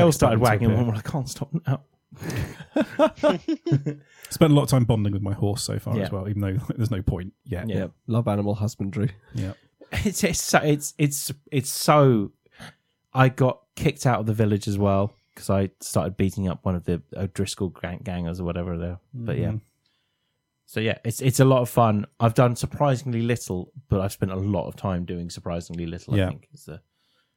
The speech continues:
Speaker 1: best way of describing it.
Speaker 2: Can't remember
Speaker 3: Kind
Speaker 2: if I said this before or on the podcast that
Speaker 1: Mm.
Speaker 2: got deleted, but it is,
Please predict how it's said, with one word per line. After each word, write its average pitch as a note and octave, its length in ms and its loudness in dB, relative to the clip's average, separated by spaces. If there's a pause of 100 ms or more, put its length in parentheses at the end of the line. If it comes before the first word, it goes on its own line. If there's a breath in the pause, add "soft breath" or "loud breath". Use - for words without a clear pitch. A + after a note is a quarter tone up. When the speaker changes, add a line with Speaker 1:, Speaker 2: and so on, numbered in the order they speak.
(140)
Speaker 1:
best - 220 -12
way - 80 -12
of - 60 -12
describing - 420 -14
it. - 80 -18 (460 loud breath)
Speaker 2:
Can't F#3+ 140 6
remember G#3 160 8
Speaker 3:
Kind - 0 -
Speaker 2:
if D3 60 4
I F3 60 6
said D#3 200 4
this C#3 120 4
before C3+ 340 4
or A2+ 160 4
on A2+ 120 2
the A2 80 2
podcast G#2+ 440 0
that G2 60 -2
Speaker 1:
Mm. G2+ 40 -2
Speaker 2:
got G#2 140 0
deleted, G2+ 440 0
but A2 120 2
it A2+ 100 0
is, A2 260 0